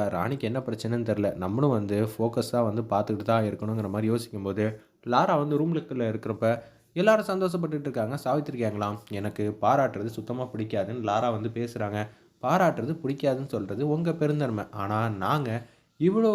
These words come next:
பெரிய விஷயத்தெல்லாம் சாதிச்சதே இல்ல, நீங்க வந்ததுக்கப்புறம் எல்லாமே வந்து தலைகீழ மாறுது. பத்மநாபன் ரூம்குள்ள வந்து ராணி மாட்டுக்கு போறா, ஏதோ ஏதோ வந்து செய்றா, கெட்ட பேர் வாங்கி தரீங்க. இப்ப அவ இது மாதிரிலாம் செய்யவே மாட்டான்னு நினைச்சு யோசிச்சுட்டு இருந்தோம், ஆனா இந்த மாதிரி விஷயத்தெல்லாம் நீங்க செய்ய வைக்கிறீங்க,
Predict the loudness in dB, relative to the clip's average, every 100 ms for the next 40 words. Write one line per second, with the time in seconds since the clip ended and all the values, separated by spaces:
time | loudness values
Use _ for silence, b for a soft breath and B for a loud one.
0 | 2 0 0 2 0 0 0 -2 -4 -2
1 | 0 0 0 0 0 0 -4 -4 -4 -2
2 | -2 2 2 2 0 0 0 0 -2 0
3 | 4 4 4 0 -2 -4 -6 -4 -2 -2
4 | -2 -2 0 0 0 2 0 -2 B B
5 | B -2 0 2 2 0 -2 -2 -2 0
6 | 2 2 0 -2 -4 -8 -6 -2 0 0
7 | -2 -2 -4 0 2 4 4 0 B B
8 | -2 2 4 4 4 2 0 -2 -2 2
9 | 2 0 -8 _ _ -2 0 2 4 4
10 | 2 0 -2 -2 -4 -6 -10 -6 -4 -4
11 | -2 -2 -4 -4 -2 0 0 -2 -2 -4
12 | -4 -6 -2 2 2 2 -2 -4 -4 -4
13 | -2 0 0 -2 -6 -4 -6 -6 -4 -2
14 | -2 -2 -2 -2 0 0 -2 -4 -2 0
15 | 0 0 0 -2 -2 -2 -2 0 0 0